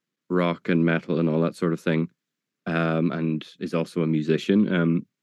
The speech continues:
what is the most challenging speed metal song you've ever learned to play?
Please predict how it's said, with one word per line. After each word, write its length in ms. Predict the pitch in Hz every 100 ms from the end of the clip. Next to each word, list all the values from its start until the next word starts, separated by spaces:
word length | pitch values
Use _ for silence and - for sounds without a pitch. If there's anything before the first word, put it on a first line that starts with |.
| _
what 280 | 107 113 127
is 140 | 131 113
the 80 |
most 400 | 117 110 95 - _ _
challenging 880 | - 107 107 104 95 90 85 82 - _ _
speed 440 | _ _ 95 90
metal 220 | 87 82
song 440 | - 90 78 78 -
you've 140 | 82
ever 240 | 80 80 78
learned 200 | 78 76
to 60 |
play? 280 | - 69 -